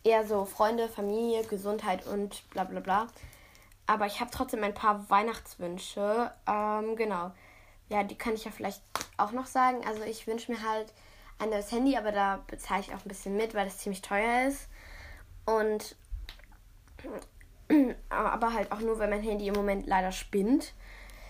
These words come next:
Ähm, und ja, deswegen, also, ach so, ja, und noch eine Polaroid-Kamera, aber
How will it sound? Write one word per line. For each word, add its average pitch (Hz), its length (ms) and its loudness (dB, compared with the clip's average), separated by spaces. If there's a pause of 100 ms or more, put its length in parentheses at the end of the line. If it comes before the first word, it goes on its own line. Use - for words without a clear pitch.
(300)
Ähm, 214 520 0 (1300)
und 220 360 -2
ja, 185 280 0
deswegen, 208 520 -2
also, 202 380 -2 (2000)
ach 208 120 -6
so, 214 140 -2
ja, 196 140 4
und 208 200 0
noch 208 160 -2
eine 202 160 -2
Polaroid-Kamera, 185 1080 -2
aber 190 440 -2